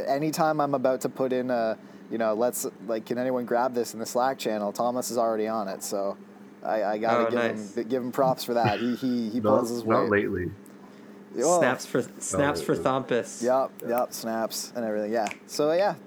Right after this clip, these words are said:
Speaker 1: Twitter and, uh, Leafs Nation, that's pretty much it.
Speaker 2: Cool. Thomas?
Speaker 3: Twitter at No Salary Retained,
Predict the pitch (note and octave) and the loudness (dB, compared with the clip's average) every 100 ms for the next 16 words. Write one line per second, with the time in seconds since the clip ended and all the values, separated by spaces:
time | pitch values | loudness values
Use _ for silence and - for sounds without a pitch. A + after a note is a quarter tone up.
0 | - D3+ D#3 E3 D#3+ D#3 D3+ D3 D3 C#3+ | -6 0 2 4 2 2 2 2 0 -2
1 | D3+ D#3 F3 C#3 C#3 - - D3+ D3+ D3 | -2 -2 -2 -2 -2 -4 -2 0 0 -2
2 | C3+ D#3+ D3+ - - - - - - - | 0 0 -2 -8 -20 -20 -20 -20 -20 -20
3 | - - - C#3 C3+ - A#2+ C3+ E3 - | -20 -16 -4 0 0 0 0 2 0 -4
4 | - - - - A2+ A#2+ A#2 G#2 G2+ G#2 | -10 -16 -10 0 2 6 6 4 2 2
5 | F#2+ - F#2+ F#2 F2 - G#2+ G#2+ G#2+ G#2+ | 2 4 4 4 0 -2 0 0 0 -2
6 | G#2+ | -6